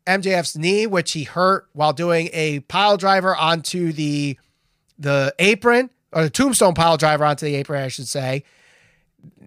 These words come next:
And throughout the match, that's basically what Moxley was doing. And Moxley doing a,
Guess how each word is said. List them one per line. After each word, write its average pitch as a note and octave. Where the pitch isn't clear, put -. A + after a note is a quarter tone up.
And D#3+
throughout F3+
the F#3+
match, F3+
that's D3+
basically F3+
what D#3+
Moxley D#3+
was C#3
doing. A3+
And F3
Moxley D4
doing G#3+
a, E3+